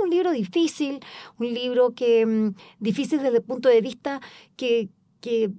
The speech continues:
eh, que no encaja de lo típico, "Ah, un libro algo más, esto". No, no, es un libro de, que, que tiene otras características, por algo se, se ganó ese, ese, ese premio tan,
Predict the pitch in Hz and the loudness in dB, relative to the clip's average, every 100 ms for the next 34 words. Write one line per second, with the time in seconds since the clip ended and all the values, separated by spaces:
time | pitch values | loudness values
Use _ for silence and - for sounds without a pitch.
0 | - 156 147 196 - 240 254 254 320 320 | -12 -6 -6 -4 -2 0 2 2 0 2
1 | 339 330 320 240 285 233 247 262 359 311 | 4 6 4 2 -4 -2 2 4 4 0
2 | 214 185 220 330 349 302 277 262 233 233 | 0 2 2 4 2 2 4 4 6 4
3 | 240 294 302 269 330 427 277 294 269 226 | 2 0 -2 -4 0 2 2 0 -2 0
4 | 226 226 269 302 247 - 220 233 _ - | -2 -2 -2 -2 -4 -10 -18 -18 _ -16
5 | 208 - 247 381 381 202 180 190 160 - | -8 -6 2 2 4 0 -4 -4 -6 -6
6 | 180 156 196 196 262 302 381 262 208 180 | -8 -10 -8 2 4 6 4 2 -2 -6
7 | 190 202 196 202 190 202 190 185 196 - | -6 -6 -2 2 4 2 0 -4 -6 -6
8 | 208 - 208 202 196 240 214 185 190 185 | -8 -8 -6 -4 0 2 4 2 0 0
9 | 185 | -2